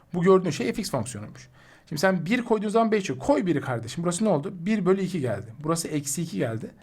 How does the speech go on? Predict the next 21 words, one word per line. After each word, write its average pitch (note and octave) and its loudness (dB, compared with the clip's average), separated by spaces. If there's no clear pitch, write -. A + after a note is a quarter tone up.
Artı G3 4
c'nin E3 2
sonucu F#3 -2
beş F#3+ 4
çıkacakmış. - -12
Şimdi D#3+ -2
ben D#3+ 4
buradan F3 0
c'yi E3 4
bulabilirim. G3 2
Nasıl E3 0
bulacağım? D3+ -4
Şunu F#3+ 0
şu F#3+ -4
eksi E3 -2
üç F#3+ -6
bölü E3+ 0
iki F3 -2
oldu. B2 -2
Karşıya D#3 0
attım. F3+ -10